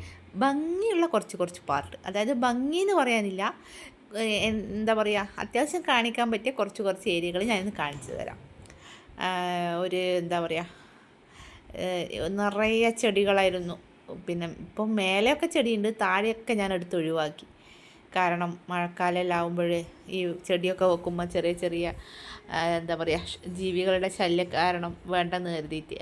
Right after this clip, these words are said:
എല്ലാം എടുത്ത് ഒഴിവാക്കി. ഇതാ, അത്യാവശ്യം കുഴപ്പമില്ലാത്ത കുറച്ച് കാര്യങ്ങൾ ഞാൻ നിങ്ങൾക്ക് മുമ്പിൽ ഷോ ചെയ്യുന്നുണ്ട്. ഇഷ്ടപ്പെടുകയാണെങ്കിൽ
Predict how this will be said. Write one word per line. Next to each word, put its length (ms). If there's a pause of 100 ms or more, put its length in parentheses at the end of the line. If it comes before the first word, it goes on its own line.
എല്ലാം 360
എടുത്ത് 240
ഒഴിവാക്കി. 480 (720)
ഇതാ, 140 (920)
അത്യാവശ്യം 760
കുഴപ്പമില്ലാത്ത 640 (120)
കുറച്ച് 720 (380)
കാര്യങ്ങൾ 400 (120)
ഞാൻ 160
നിങ്ങൾക്ക് 380
മുമ്പിൽ 260 (200)
ഷോ 120 (140)
ചെയ്യുന്നുണ്ട്. 480 (960)
ഇഷ്ടപ്പെടുകയാണെങ്കിൽ 1200